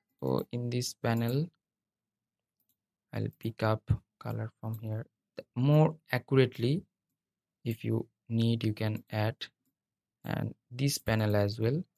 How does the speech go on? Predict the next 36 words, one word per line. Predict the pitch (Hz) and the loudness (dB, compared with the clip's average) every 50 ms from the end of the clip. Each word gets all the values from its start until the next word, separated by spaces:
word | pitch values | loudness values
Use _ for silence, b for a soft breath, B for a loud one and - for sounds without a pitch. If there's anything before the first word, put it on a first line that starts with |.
| _ _ _ _ _ - | _ _ _ _ _ 0
You | - 147 165 | 6 10 10
have | 170 175 170 | 10 10 8
to | 202 180 | 4 2
find | - 147 147 151 156 160 156 | 4 6 8 8 10 10 12
out | 156 151 151 147 143 | 12 12 12 10 8
that | 143 139 139 - | 6 6 6 6
color, | - 123 113 107 104 107 - _ _ - | 6 6 8 8 6 4 0 _ _ -2
and | 117 117 117 117 117 120 120 120 123 117 113 123 - - - | 0 2 4 4 4 4 4 2 0 0 2 0 0 0 2
after | 113 117 - - 135 131 - - - - | -2 0 2 4 4 4 4 4 4 4
adding | 120 117 123 131 131 135 135 | 4 6 6 6 4 4 6
that | 135 131 131 - | 6 4 4 4
color, | - 127 123 123 123 | 2 4 6 6 6
you | 123 120 117 | 4 4 2
can | 117 120 117 117 | 2 0 0 2
use | 113 113 113 113 113 113 | 2 2 2 2 0 0
that | 113 104 101 - - | -2 -4 -4 -4 -8
things. | - 107 101 98 98 - - _ _ _ _ _ _ _ _ _ _ _ _ _ _ _ - | -12 -10 -10 -10 -12 -14 -20 _ _ _ _ _ _ _ _ _ _ _ _ _ _ _ -12
So | - - 110 - - - - - _ _ _ - | -8 -6 -4 -4 -4 -4 -6 -10 _ _ _ -8
if | 117 113 - | -8 -6 -4
you | 120 113 | -6 -6
take | - - 117 117 113 113 - | -4 -2 -2 -2 -2 -2 -4
this, | - 117 117 127 131 - - - _ _ _ _ _ _ - - | -4 -4 -4 -4 -6 -10 -14 -18 _ _ _ _ _ _ -14 -10
this, | 113 110 113 120 131 - - _ _ _ _ _ _ _ _ - - _ _ _ _ _ _ - - | -8 -6 -6 -6 -8 -12 -20 _ _ _ _ _ _ _ _ -20 -20 _ _ _ _ _ _ -18 -16
uh, | - - - _ _ _ _ - | -14 -14 -14 _ _ _ _ -4
this | - 143 151 151 - - | -2 0 0 0 0 0
one | 139 135 135 | 0 2 2
is, | 135 143 160 156 - - _ _ _ _ _ _ _ _ _ _ _ _ _ _ _ _ _ _ _ _ _ _ _ _ _ _ _ _ _ _ _ _ - | 4 2 2 0 -2 -10 _ _ _ _ _ _ _ _ _ _ _ _ _ _ _ _ _ _ _ _ _ _ _ _ _ _ _ _ _ _ _ _ -4
yeah, | 113 104 - _ _ _ _ _ _ _ _ - | -4 -4 -4 _ _ _ _ _ _ _ _ 2
this | 139 135 135 | 4 6 6
one | 147 139 | 8 6
is | 131 123 | 8 6
accurate. | 117 107 104 104 101 101 - - | 6 4 6 4 2 2 2 6
And | 151 160 156 147 131 | 6 6 8 8 10
now | 143 147 143 123 131 160 - - _ _ _ _ - | 12 12 12 12 12 8 4 -2 _ _ _ _ 2
you | - 143 | 2 6
can | 151 170 156 156 156 - | 8 10 8 8 8 2